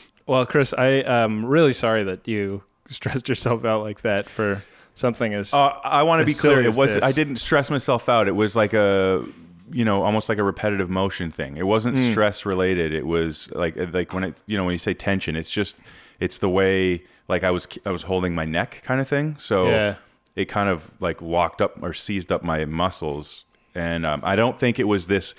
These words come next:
Speaker 2: this just kinda triggered it. This is something I think
Speaker 1: Right.
Speaker 2: it, that's
Speaker 1: You were
Speaker 2: been
Speaker 1: kinda dealing with a bunch of shit, and this
Speaker 2: Yeah.
Speaker 1: was the
Speaker 2: Yeah, I think this is
Speaker 1: Yeah.
Speaker 2: sort of the culmination of other things. And so,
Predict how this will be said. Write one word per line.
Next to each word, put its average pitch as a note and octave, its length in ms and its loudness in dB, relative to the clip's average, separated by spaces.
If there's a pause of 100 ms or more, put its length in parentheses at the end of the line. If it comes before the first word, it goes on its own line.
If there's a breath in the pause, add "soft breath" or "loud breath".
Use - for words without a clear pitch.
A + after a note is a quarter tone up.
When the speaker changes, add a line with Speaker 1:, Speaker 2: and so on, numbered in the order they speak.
(240 loud breath)
Speaker 2:
this B2+ 180 2
just - 160 -2
kinda F#2+ 180 0
triggered F2 340 0
it. C2 160 -6
This G2 160 -4
is G#2+ 120 -8
something F2+ 260 -2
I E2 80 0
think B2 180 -4
Speaker 1:
Right. F#2+ 220 -2
Speaker 2:
it, D#2+ 220 -4
that's D#2 360 -4
Speaker 1:
You B2+ 180 2
were A2+ 80 4
Speaker 2:
been - 60 -6
Speaker 1:
kinda A2+ 220 0
dealing G#2+ 320 0
with G2 140 -2
a G#2+ 40 -2
bunch G2+ 280 -2
of G2 80 -2
shit, G2+ 260 -2
and G2 140 -4
this G#2 100 0
Speaker 2:
Yeah. G2 380 4
Speaker 1:
was D2 100 0
the F#2+ 220 -6 (400 soft breath)
Speaker 2:
Yeah, F2 340 0
I F2+ 120 0
think G#2+ 180 -2
this A2+ 160 0
is G#2+ 80 0
Speaker 1:
Yeah. G2 60 0
Speaker 2:
sort F#2+ 120 2
of E2+ 240 -2
the E2+ 180 0
culmination E2 640 -2
of C#2+ 460 -6 (320 soft breath)
other D#2+ 240 0
things. D#2 480 -4
And D2+ 220 -8
so, D2+ 440 -2